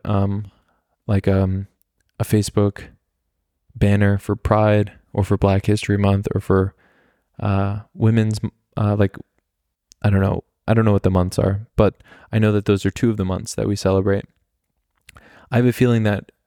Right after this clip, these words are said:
if companies don't adhere to the things that they're expected to do, that that authenticity will carry into the consumers of that brand.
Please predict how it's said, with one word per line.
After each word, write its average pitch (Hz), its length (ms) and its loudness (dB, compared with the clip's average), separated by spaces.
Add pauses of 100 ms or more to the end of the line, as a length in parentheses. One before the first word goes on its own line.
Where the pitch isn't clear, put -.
(120)
if 117 140 -2
companies 120 640 0 (300)
don't 110 420 0 (100)
adhere 107 580 0 (760)
to 113 80 0
the 104 60 -2
things 107 260 -2
that 104 100 -2
they're 95 140 2
expected 98 440 -2
to 104 140 -6
do, 131 320 0 (800)
that - 140 -8
that 104 160 2
authenticity 101 680 -2
will 95 200 0
carry 98 480 0
into 98 760 -4
the 110 80 -4
consumers 95 520 -2
of 95 100 -2
that - 200 -6
brand. - 400 -6